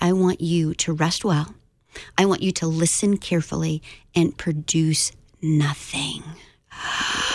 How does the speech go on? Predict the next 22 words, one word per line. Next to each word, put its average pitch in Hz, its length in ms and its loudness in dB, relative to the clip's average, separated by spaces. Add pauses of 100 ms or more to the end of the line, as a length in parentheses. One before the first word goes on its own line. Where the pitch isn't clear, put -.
(1120)
Convicted, 214 600 4
I - 100 0
went 170 220 0
back 180 200 2
up 214 100 -2
to 214 100 -4
my 202 140 2
office, - 460 2
<laughs> - 0 -
emptied 262 480 4
my 208 220 2
bags, 165 480 0
kept - 320 -4
my 170 160 0
Bible 202 640 0
and 151 180 0
my 147 160 0
journal 208 680 2
and 147 220 2 (140)
a, 151 300 -2
a 147 60 -2
hymnal, 240 540 2